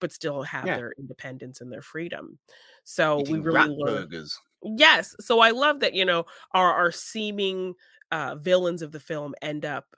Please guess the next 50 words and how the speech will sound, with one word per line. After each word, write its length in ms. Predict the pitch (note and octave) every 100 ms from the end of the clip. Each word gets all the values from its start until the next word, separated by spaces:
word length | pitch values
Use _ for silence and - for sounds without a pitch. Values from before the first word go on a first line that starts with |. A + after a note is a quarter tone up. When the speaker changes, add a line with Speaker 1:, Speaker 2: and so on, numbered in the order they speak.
| -
Speaker 1:
not 460 | D3+ C#3+ C3 -
being 300 | D3+ C#3 C3
that 440 | B2 C3 - - -
and 160 | C3+
then 80 | B2+
being 240 | C3 C#3 C3+
more 240 | C3 C3+
than 160 | C3+ C3
that 240 | C3 A#2+ -
and 200 | C3 B2+
being 240 | B2+ B2+
kind 180 | - C3+
of 60 | B2+
these 180 | C3 -
freedom 420 | - C3+ D#3+ F3
fighters. 500 | - - - E3+ - - -
So, 120 | -
I 60 | C#3+
like 240 | C#3+ B2+ -
Speaker 2:
Yeah, 140 | F#3+
Speaker 1:
that 20 |
Speaker 2:
because 280 | D3 - A2+
Speaker 1:
spin 160 | B2 C3+
Speaker 2:
th-, 120 | B2+
Speaker 1:
on 100 | B2+
Speaker 2:
they 140 | B2
are 120 | B2 A#2+
the 80 | B2
most 300 | A#2 - -
human 600 | - - D#3+ C#3+ B2+ A2
people 460 | A2+ C#3 C#3 - E2
in 100 | G2
the 120 | G#2+
entire 380 | G#2+ G2+ A#2+ G#2
movie. 320 | C#3 A3 - _ _ _ -
Speaker 1:
Yes, 640 | G3+ C#4 - F3+ - - -
and, 240 | F3 E3+
and 280 | - E3 D#3+
so 360 | - D3+ C#3+ -
Speaker 2:
Which 20 |
is 100 | A#3
Speaker 1:
Cocteau 0 |
Speaker 2:
always 380 | E4+ D4 G3 D3+
the 100 | G#2+
way. 300 | F2 A2+ A#2+
I 60 |
mean, 240 | C3 D3+ C3+
it's, 280 | D3+ D3 - -
it's, 320 | D#3 - -
it's, 240 | D#3 -